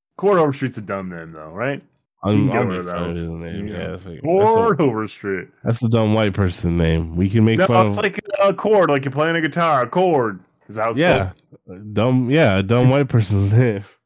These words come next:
Speaker 1: Yeah, Butch and Chuck. Uh, we got, uh, Hunter and, uh,
Speaker 2: Tanner.
Speaker 1: Oh, Tanner, yeah.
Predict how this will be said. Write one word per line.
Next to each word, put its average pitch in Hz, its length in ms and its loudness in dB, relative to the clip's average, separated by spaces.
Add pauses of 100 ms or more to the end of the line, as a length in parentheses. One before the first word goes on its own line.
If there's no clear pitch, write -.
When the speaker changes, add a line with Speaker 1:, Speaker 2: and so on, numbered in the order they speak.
(340)
Speaker 1:
Yeah, 143 180 -8
Butch - 560 0
and 104 400 -4
Chuck. - 560 -2 (800)
Uh, 110 720 0
we 123 60 -2
got, 127 340 2
uh, 123 720 4
Hunter 156 480 2 (400)
and, 101 240 -10
uh, 101 580 -6 (500)
Speaker 2:
Tanner. 131 800 6 (240)
Speaker 1:
Oh, 107 220 -4
Tanner, 101 460 -4
yeah. 101 240 0